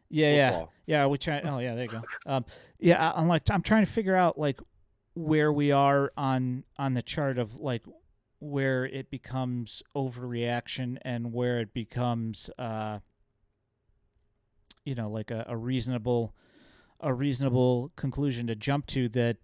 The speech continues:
Speaker 1: you know.
Speaker 2: So
Speaker 1: s-
Speaker 2: is it not okay for me to say that, that my patience is already starting to wear a little thin?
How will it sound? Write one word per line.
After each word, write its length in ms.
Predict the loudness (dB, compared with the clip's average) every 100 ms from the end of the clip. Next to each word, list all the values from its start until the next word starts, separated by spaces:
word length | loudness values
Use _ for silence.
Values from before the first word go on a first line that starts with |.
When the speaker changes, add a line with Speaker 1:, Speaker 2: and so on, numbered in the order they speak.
| _ _ _
Speaker 1:
you 160 | 0 2
know. 260 | 2 0 -4 -16 -20 _ _ _ _ _ -20 _ _ _ -10
Speaker 2:
So 220 | 2 4
Speaker 1:
s- 40 |
Speaker 2:
is 80 | 4
it 100 | 4
not 160 | 4 4
okay 240 | 4 2
for 140 | 2 0
me 120 | 0
to 80 | 0
say 220 | 0 2
that, 200 | 0 0
that 220 | -2 0
my 160 | -4 0
patience 380 | -2 -2 -6
is 100 | -4
already 280 | -2 0 -2 -6
starting 240 | -4 -2 -2
to 40 |
wear 180 | -2 -2
a 20 |
little 180 | -4 -6
thin? 240 | -4 -4